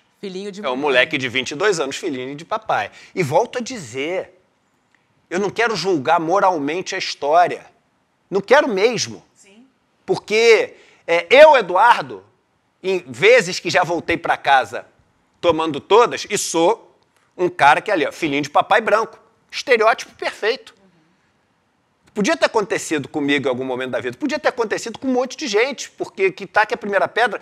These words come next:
Speaker 2: que não seja com carro, que nunca fez qualquer outra coisa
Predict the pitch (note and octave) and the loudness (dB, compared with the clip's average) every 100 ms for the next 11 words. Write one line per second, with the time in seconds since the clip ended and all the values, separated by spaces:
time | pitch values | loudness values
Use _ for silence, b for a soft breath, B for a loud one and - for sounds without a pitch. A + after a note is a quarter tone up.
0 | B B D4+ D4 - C#4 C4 D4 - E3+ | B B -6 -4 -2 -2 -2 -6 -4 4
1 | A#3+ G#3+ C#3+ G#3 A3+ - G3+ G#3 G#3 - | 4 4 0 -4 -4 -4 -2 0 0 -2
2 | b b - F3+ - G3+ G3+ E3+ G3+ G3 | b b -2 -2 0 -2 -2 -2 -2 -2